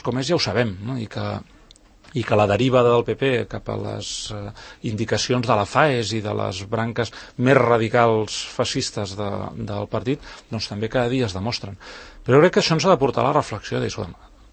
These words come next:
quan, a, a, amb una, amb una legislatura, eh, o amb,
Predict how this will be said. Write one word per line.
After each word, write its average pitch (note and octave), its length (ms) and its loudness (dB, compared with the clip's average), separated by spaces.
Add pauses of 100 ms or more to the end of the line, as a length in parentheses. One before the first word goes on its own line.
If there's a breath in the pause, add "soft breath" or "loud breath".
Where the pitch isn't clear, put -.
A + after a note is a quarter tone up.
(120)
quan, A2 240 -4
a, A2 160 -6
a, A2 260 -10 (380)
amb A#2 120 -2
una, D#3+ 260 4
amb A#2+ 180 -2
una E3 120 2
legislatura, A#2 760 0 (340 loud breath)
eh, C3+ 100 -4
o A#2+ 240 -2
amb, G2 160 -6